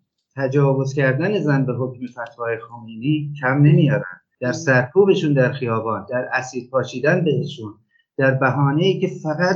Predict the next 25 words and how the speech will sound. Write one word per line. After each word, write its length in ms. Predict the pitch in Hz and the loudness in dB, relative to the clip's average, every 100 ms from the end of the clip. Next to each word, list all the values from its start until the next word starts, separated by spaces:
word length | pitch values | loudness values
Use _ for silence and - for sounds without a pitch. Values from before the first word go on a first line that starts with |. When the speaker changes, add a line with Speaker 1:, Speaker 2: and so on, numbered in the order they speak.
| 180 | 2
Speaker 1:
و 80 | 175 | 2
فقط 340 | 165 170 165 | 2 0 0
برای 240 | 151 160 | -2 -2
سرکوب 520 | 151 147 139 147 143 127 | -4 -4 -4 -4 -6 -2
جامعه 380 | 131 123 123 | 0 0 -2
است، 120 | 131 123 | -6 -10
به 60 | |
عنوان 560 | 117 117 123 131 131 - - _ _ - | -16 -12 -8 -6 -6 -8 -16 _ _ 0
خمینی 360 | 131 131 127 | 4 4 4
ساخته 760 | 120 131 117 - 131 127 120 - _ 117 | 0 0 0 -2 0 0 0 -10 _ -2
بدحجابی. 920 | 107 - 110 113 110 107 113 90 - - | -2 -2 -4 0 0 0 -4 -8 -16 0
می‌بینید 400 | 143 156 151 147 | 4 6 4 4
اونجا 320 | 147 151 185 | 4 6 4
دیگه 360 | 196 185 196 190 | 6 6 6 4
مسئله 340 | 156 147 151 | 0 0 0
سر 200 | 160 160 | 2 0
زن 240 | 151 151 151 | 0 -2 -2
نیست. 240 | 139 143 | -2 -2
همین 200 | 147 143 | -4 -4
فیلمی 340 | - 151 156 143 | -6 -8 -8 -4
که 220 | 156 - - _ | -4 -4 -14 _
چند 300 | - 143 135 135 | -4 2 2 0
هفته 340 | 131 139 135 131 | -4 -6 -6 -2
پیش 220 | 180 180 | -4 -2
دیدیم، 540 | 147 139 135 127 - | -2 0 0 -2 -8